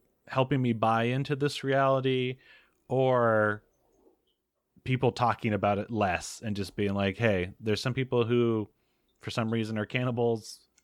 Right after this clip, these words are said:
and now we're gonna focus on the romance." But I think the metaphor slash al-, allegory that this film presents works really well in terms of relationships and that sort of thing. But ultimately, it was kinda like,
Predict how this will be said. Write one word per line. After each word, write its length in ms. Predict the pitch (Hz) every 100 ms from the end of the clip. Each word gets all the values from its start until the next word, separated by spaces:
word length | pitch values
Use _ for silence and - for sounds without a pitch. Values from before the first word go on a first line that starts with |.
| -
and 80 |
now 140 | 113 110
we're 80 | 107
gonna 140 | 104
focus 340 | - 101 98
on 100 | 101
the 80 | 95
romance." 640 | 87 87 78 71 - - - -
But 460 | 113 107 - - - - - - _ _ _
I 100 | 135
think 260 | 151 143 -
the 460 | 131 117 117 117
metaphor 800 | 120 123 151 147 - 151 147 143
slash 460 | 131 - 117 107 - -
al-, 260 | 123 135 -
allegory 880 | 117 135 131 127 127 123 123 120 - _ _ _ _
that 160 | 120 113
this 140 | 117
film 220 | - 127 120
presents 400 | 123 117 117 107
works 380 | 107 131 -
really 180 | 156 151
well 340 | 139 139 135 131
in 100 | 120
terms 300 | 120 113 107
of 240 | 101 95
relationships 1120 | 107 120 165 - 139 - 139 127 110 - - -
and 380 | 113 110 104 104
that 160 | 117 -
sort 240 | 123 113
of 80 | 107
thing. 460 | 113 110 107 104 101 - - - _ _
But 340 | 127 117 117 -
ultimately, 440 | 127 123 131 117
it 20 | 107
was 120 | 98
kinda 200 | - 113
like, 160 | 107